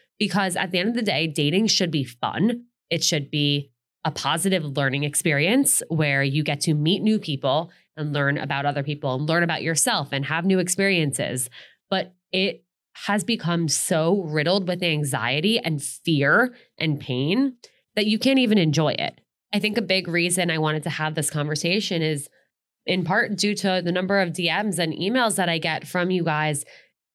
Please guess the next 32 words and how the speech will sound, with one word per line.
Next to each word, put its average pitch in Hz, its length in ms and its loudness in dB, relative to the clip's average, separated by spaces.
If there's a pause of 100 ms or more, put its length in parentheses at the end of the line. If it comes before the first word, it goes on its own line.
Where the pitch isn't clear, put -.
(160)
who, 196 300 6 (480)
after 240 320 2
going 214 360 2
on 190 400 0
one 240 420 2
date, 165 260 0
you're 170 240 -2
already 165 360 4
in 147 180 2
such - 360 0
a 165 60 -6
panic 135 500 -6 (420)
about, 160 440 -2
"Okay, 190 280 0
it's 170 160 -4
twelve 190 200 -2
o'clock 190 240 -4
the 196 60 -2
next 180 140 0
day 196 80 0
and 170 100 0
I 170 40 -2
haven't 185 320 -2
heard 180 200 -4
from 180 160 -4
them. 160 200 -2
Like, 151 240 -2 (360)
what 190 320 2
if 180 340 -2 (100)
they 190 300 2
didn't 190 340 0
like 180 380 -4